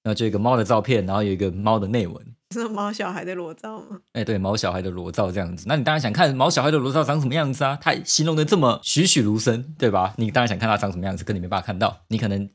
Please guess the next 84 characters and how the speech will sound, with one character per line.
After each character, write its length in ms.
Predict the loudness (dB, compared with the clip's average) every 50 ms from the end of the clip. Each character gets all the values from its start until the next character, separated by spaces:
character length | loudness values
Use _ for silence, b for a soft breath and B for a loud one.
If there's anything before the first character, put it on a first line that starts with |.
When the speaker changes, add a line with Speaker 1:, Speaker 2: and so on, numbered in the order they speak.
| _ _ _
Speaker 1:
要 80 | -4 -2
先 140 | -2 0 0
看 140 | 2 2 2
文 140 | 2 0
字 120 | 0 -2 -2
的， 240 | -2 -2 -4 -6 _ _ _ _ _ _ _ _ -8
你 80 | -4
再 100 | -2 -2
按 80 | 0 0
下 260 | 0 0 0 0 0
一 80 | 0 0
页 120 | -2 -2
才 120 | -2 -4
看 140 | -6 -6 -6
到 100 | -6 -6
图 140 | -6 -8 -10
片。 240 | -10 -10 -12 -12 -14 _ _ _ _ _ _ _ _
这 120 | 4 4 6
个 100 | 6 6
浏 80 | 6
览 160 | 6 4 4
器， 280 | 2 0 -2 -2 -4 -6 _ _ 0
这 120 | 2 4
个 120 | 4 4 4
Mosaic， 460 | 4 2 4 6 6 6 4 2 -2 -10 -16 _ _ _ _ _
它 100 | 0 0
可 60 | 0 0
以 40 |
同 220 | -2 -2 -2 0 0
时 100 | 0 0
显 160 | -2 -2 -2
示 120 | -2 -2
文 220 | -2 -2 -2 -4 -4
字 260 | -4 -4 -6 -6 -8 _ _ _ _ -6
和 60 | -6
图 140 | -6 -6 -6
片， 200 | -6 -6 -8 -8 -10 _ _ _ _ 0
就 120 | 2 2 4
有 140 | 2 2
点 120 | 0 0 0 -2
类 140 | -2 -2
似 120 | -2 -2 -4
现 220 | -2 -2 -2 -2
在 100 | -2 -2
的 120 | -4 -4 -4
这 100 | -6 -6
个 80 | -4
样 200 | -4 -4 -6 -6
子 140 | -10 -14 -18
啊。 140 | -18 -18 -20 _ _ _ -6
Speaker 2:
哇， 140 | -6 -4 -4
我 100 | -6 -6
都 120 | -8 -10
不 100 | -10 -8
知 60 | -8
道 100 | -8 -8
以 80 | -8 -10
前 200 | -10 -10 -12 -10
上 200 | -8 -8 -8 -8
网 220 | -10 -12 -14 -12
这 80 | -10 -8
么 340 | -8 -8 -8 -10 -12 -16 _ _ _ _ _ _ -4
简 100 | -2 0
陋。 40 | 0
Speaker 1:
诶， 20 |
这 60 | 2
个 100 | 2 2 2 4 4
一 100 | 4 4
九 160 | 6 4 4
九 160 | 4 2 0
三 220 | 2 0 0 0 -2
年， 160 | -4 -8 -10 -14 _ _ _ _ _ _ 2
在 120 | 2 2
一 140 | 4 4 4
九 140 | 4 6 6
九 100 | 6 6
三 160 | 4 4 4
年， 100 | 4 4
这 80 | 2 0
非 160 | 2 0 0
常 140 | 2 0 0
了 100 | -2 -2
不 40 | -2
起。 220 | -4 -6 -8 -10